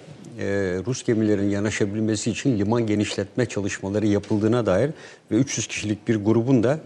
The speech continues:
e, burayı koruduğuna dair, e, buranın da ileride, e, yine Avrupa'ya, e, buradan taşınacak olan, e,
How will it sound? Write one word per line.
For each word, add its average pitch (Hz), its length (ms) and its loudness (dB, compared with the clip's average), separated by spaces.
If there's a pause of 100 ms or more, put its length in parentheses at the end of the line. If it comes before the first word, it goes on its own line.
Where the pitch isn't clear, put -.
e, 95 180 0
burayı 123 260 6
koruduğuna 107 600 2
dair, 95 340 2 (520)
e, 92 300 2
buranın 123 380 4
da 131 80 2
ileride, 110 520 4 (140)
e, 101 100 0 (400)
yine 117 220 2
Avrupa'ya, 107 680 2 (220)
e, 95 180 0
buradan 107 260 2
taşınacak 104 640 0
olan, 104 240 2 (520)
e, 95 380 2